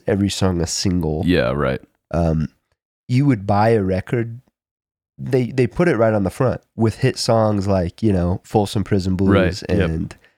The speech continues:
Speaker 1: you know, and so you'd buy the record and then you'd end up finding, like, a,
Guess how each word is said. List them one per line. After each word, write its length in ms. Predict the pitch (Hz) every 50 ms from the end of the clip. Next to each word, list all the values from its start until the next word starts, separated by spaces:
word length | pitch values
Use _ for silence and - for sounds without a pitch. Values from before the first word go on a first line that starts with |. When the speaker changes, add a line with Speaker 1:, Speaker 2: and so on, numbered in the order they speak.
| _ _ _ _
Speaker 1:
you 120 | - 90 92
know, 220 | 90 90 92 104 - - - _ _ _ _ _ _ _ _ -
and 200 | 95 92 92 87
so 120 | - - 95
you'd 220 | 92 92 90 90
buy 160 | 98 95 90
the 100 | 85 87
record 380 | 90 101 110 - - 95 92 87
and 140 | 87 90 90
then 160 | 90 90 92
you'd 160 | 101 107 104
end 160 | 107 98 95 90
up 120 | 82 -
finding, 300 | - 101 90 87 85 80
like, 200 | 82 85 82 -
a, 80 | 71 67